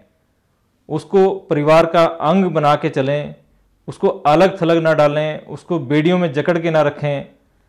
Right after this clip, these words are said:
उसको ये आभास ना कराएं कि उसको एक मनोरोग की बीमारी हो गई है जो कि लाइलाज है, जिसके लिए उसको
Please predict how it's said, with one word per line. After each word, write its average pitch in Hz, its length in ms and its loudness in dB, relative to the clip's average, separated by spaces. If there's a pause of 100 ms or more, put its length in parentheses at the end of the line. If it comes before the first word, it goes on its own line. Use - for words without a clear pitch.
(220)
उसको 196 680 0
ये 156 200 2
आभास 180 340 6
ना 175 140 2
कराएं 165 340 0
कि 170 80 -6
उसको 170 200 -4
एक 160 100 -2
मनोरोग 165 440 -2
की 170 80 -2
बीमारी 147 400 0
हो 151 160 0
गई 160 180 0
है 165 180 4
जो 151 200 -4
कि 151 180 -4
लाइलाज 151 640 2
है, 151 200 -2
जिसके 143 340 -10
लिए 151 300 -4
उसको 160 560 -8